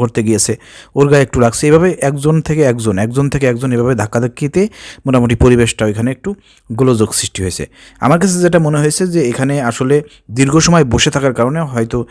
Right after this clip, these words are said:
তারা ওখানে গাদাগাদি করে বসছিল, এই জন্য নড়াচড়া করতে পারতেছিল না। এই ব্যথা হওয়ার কারণে হয়তো এ একটু নড়া দিছে, ও একটু নড়া দিছে,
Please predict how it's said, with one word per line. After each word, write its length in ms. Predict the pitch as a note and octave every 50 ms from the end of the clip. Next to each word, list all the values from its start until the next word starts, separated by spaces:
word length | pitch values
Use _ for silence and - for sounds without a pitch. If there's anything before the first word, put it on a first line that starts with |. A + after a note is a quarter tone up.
| - - - - _
তারা 120 | - A#2+ A#2+
ওখানে 160 | - C3+ C3+ A#2+ B2
গাদাগাদি 340 | B2+ C#3+ D3+ D3 D#3 C#3+ C3+ -
করে 120 | C3+ B2 A2 G#2
বসছিল, 360 | G#2+ G#2 - - - - F2+ - - - _ _ _ _ _ _ _ _ -
এই 80 | A2+ A#2
জন্য 140 | B2+ C3+ C#3 C3+
নড়াচড়া 300 | B2+ C3 C#3 C3 D3 C3 A#2
করতে 160 | C3+ B2 - B2
পারতেছিল 340 | B2 B2 A#2+ B2+ A#2 - C#3+ D3 D#3
না। 40 | D#3+ F#3+ - _ - - - _ -
এই 40 | A2+ A2+
ব্যথা 220 | C3 C3+ C3+ E3+ E3+ E3
হওয়ার 180 | D#3+ D#3 D#3+ D#3 D3+
কারণে 260 | C3+ B2 C3 C#3+ D3+ D#3+ D3
হয়তো 240 | C3+ B2 A#2+ A#2+ C#3 C3 B2 G#2+ - _ _ _ - B2+
এ 20 | B2+ B2+ B2 B2
একটু 120 | - - C3+ C3
নড়া 120 | B2 A#2+ A#2+
দিছে, 160 | A#2+ A2+ - C#3 A#2+
ও 20 | A2
একটু 120 | G#2+ - C3 B2+
নড়া 140 | B2 A#2+ A#2+
দিছে, 140 | A#2 - -